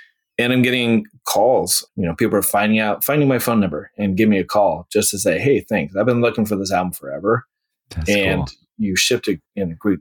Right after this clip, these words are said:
Speaker 1: great condition. I'm so happy to have it. I've been looking for it for years. Um, so that's been really fun. And that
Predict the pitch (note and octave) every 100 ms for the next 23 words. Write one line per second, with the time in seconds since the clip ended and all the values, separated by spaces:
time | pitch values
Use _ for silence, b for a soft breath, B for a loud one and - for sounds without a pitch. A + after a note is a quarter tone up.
0 | - C3+ B2+ - G2 A#2 A2 G2+ A2 G#2
1 | G2+ G2 F#2+ F2 - A#2 G#2 F#2+ F2 E2
2 | F#2 F#2 F2+ E2 F2+ G2 F#2 F2 E2+ -
3 | - F2+ G2+ F#2 F#2 - b b b _
4 | G2+ F2+ D#2+ D#2 - G#2 B2 F3+ G3 C#3+
5 | G#2+ B2 F#2+ - A2 F#2 F#2 F#2+ F#2+